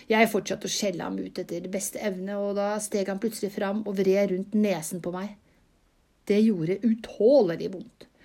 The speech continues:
Han hadde en spesiell måte å koble nesegrepet sitt mellom, eh, tommel-, nesegrepet sitt mellom tommel-, tommelfingerleddet og selve knoken,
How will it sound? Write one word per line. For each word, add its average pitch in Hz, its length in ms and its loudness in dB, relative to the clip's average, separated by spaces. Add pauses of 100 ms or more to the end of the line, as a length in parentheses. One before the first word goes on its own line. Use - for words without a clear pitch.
Han 220 160 4
hadde 208 160 4
en 202 80 -6
spesiell 214 400 0
måte 202 220 -4
å - 60 -18
koble 196 480 -2
nesegrepet 190 1160 0 (400)
sitt 226 320 0
mellom, 196 400 2 (560)
eh, 214 300 -2 (100)
tommel-, 180 520 0 (600)
nesegrepet 202 720 4
sitt 226 140 0
mellom 196 280 0
tommel-, 185 380 0 (680)
tommelfingerleddet 190 720 2
og 220 100 -4
selve 185 260 -2
knoken, 208 400 0